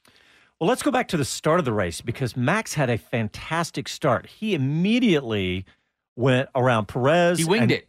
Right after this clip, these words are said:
Speaker 1: and, and, and went around, uh, Hamilton. I mean, it was immediately that he was in the, in the race, in the lead of the race. And of course,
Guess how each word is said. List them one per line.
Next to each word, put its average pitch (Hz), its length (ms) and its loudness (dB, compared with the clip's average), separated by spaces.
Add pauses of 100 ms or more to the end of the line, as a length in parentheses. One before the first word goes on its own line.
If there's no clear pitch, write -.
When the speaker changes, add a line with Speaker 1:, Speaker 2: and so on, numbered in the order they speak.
Speaker 1:
and, 135 240 -2
and, 139 300 0
and 139 240 2
went 151 160 4
around, 143 560 2 (340)
uh, 120 120 -2
Hamilton. 135 680 0
I 123 140 0
mean, 117 260 0 (240)
it 165 100 0
was 143 320 -4 (140)
immediately 139 760 2
that 107 140 -2
he 151 140 -2
was 117 340 -2 (140)
in 131 180 0
the, 104 400 2
in 120 140 -4
the 113 80 -2
race, 135 480 -2
in 123 140 0
the 117 60 2
lead 156 140 2
of 156 60 0
the 117 80 -2
race. 123 420 0 (380)
And 131 100 -2
of 131 60 -6
course, 151 420 -2